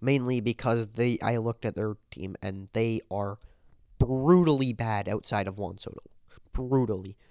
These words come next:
Because, honestly,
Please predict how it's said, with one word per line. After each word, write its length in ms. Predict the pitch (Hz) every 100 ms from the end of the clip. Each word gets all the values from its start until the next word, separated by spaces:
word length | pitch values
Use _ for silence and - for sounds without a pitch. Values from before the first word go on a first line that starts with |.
| _ _ _ _ _ _ _ _ _ _ _ _
Because, 440 | 139 139 117 - - _ _ _ _ _ _ _ _ _ _ _ -
honestly, 480 | 180 233 175 151